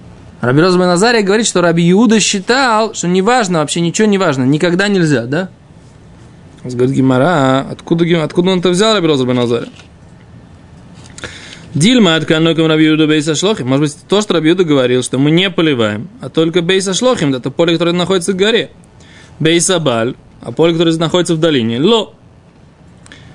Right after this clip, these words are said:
Говорит, эло, маян, шельеца митхило. Но ручей, который пробился в начале, да?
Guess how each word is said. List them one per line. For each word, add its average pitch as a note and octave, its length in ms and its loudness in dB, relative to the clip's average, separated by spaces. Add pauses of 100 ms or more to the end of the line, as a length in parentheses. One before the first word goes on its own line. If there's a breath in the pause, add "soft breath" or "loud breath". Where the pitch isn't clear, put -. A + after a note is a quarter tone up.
(200 loud breath)
Говорит, A#2+ 240 -4
эло, F3 260 0
маян, C3+ 340 -2
шельеца E3 380 -2
митхило. E3 400 -2
Но C#3 340 0 (520)
ручей, C#3+ 300 0
который G3 240 0
пробился F3 440 2
в E3+ 60 2
начале, D3+ 580 -2
да? D3 240 -4